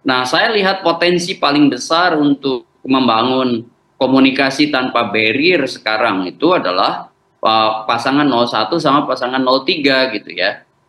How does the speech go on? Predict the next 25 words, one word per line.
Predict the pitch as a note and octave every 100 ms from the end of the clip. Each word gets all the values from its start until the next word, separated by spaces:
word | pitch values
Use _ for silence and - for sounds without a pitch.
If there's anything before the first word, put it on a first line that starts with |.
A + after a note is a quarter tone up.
| _
Eh, | B2 C3+
meskipun | D#3+ E3 F3+ E3 A3 F#3+
tentu | D#3 D3+ G#3 F3+ C#3
orang | B2+ D#3+ E3+
debatable, | A#2+ A#2 - F3 D#3 C3 A2
eh, | - G2 G2
apakah | - A2+ C3+ C3+ D3
bisa | B2 A#2+ D#3 C#3
misalnya | C3 B2+ A#2 B2 A2 G2+
bertemu | - - C#3 D#3 C#3+ A2+
ya | B2+ - A2
arus, | B2 C#3+ - - _ _ _ -
eh, | G#2 A2 A2
ideologis | A#2 A#2+ A#2 B2+ D#3 F3+ C#3+ -
ya | A#2+ B2+ C#3
dari, | A2 G#2+ B2 B2+ A#2 - _ _ -
eh, | A#2 A2+ G#2+ G#2+ G#2+ G2 - -
backbone | C3 C3 C3 D3+ D#3+ D3+
masing-masing, | C3 - C3 A#2+ A#2+ B2 A#2+ A#2 A#2 - -
eh, | A#2 A#2+ -
koalisi | B2 A#2+ B2+ - C3 D3+
itu. | - G3 D3 B2+ - -
Sebut | - B2 C3
aja | C#3+ D#3+
misalnya | C#3+ C#3+ C#3+ D3+ D3